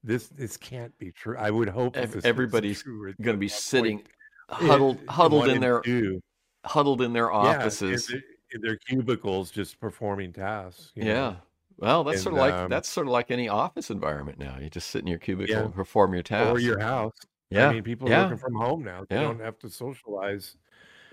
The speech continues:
Speaker 1: You know, y-, it's r-, really difficult for people to go into the office. "I don't wanna go in the office anymore. I
Speaker 2: I
Speaker 1: gotta talk to
Speaker 2: actually,
Speaker 1: people. I
Speaker 2: I've
Speaker 1: wanna
Speaker 2: actually,
Speaker 1: socialize."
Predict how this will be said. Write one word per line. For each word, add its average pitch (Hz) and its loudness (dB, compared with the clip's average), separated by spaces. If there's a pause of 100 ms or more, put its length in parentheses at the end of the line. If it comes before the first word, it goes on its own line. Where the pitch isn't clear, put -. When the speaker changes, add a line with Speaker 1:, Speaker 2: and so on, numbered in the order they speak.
(280)
Speaker 1:
You 127 0
know, 117 2
y-, 113 4 (180)
it's 113 -4
r-, 101 -10 (260)
really 120 2
difficult 117 -4
for 101 -12
people 101 -6
to 98 -6
go 104 0
into 104 -2
the 101 2
office. 127 -2
"I 123 -6
don't 127 -6
wanna 151 -4
go 131 -2
in 120 -4
the 110 -6
office 160 -8
anymore. 104 -4
I 117 6
Speaker 2:
I 131 10
Speaker 1:
gotta 131 8
talk 127 8
to 147 2
Speaker 2:
actually, 127 -2
Speaker 1:
people. 92 -12 (160)
I 120 4
Speaker 2:
I've 107 0
Speaker 1:
wanna 120 6
Speaker 2:
actually, 123 -4
Speaker 1:
socialize." 82 -14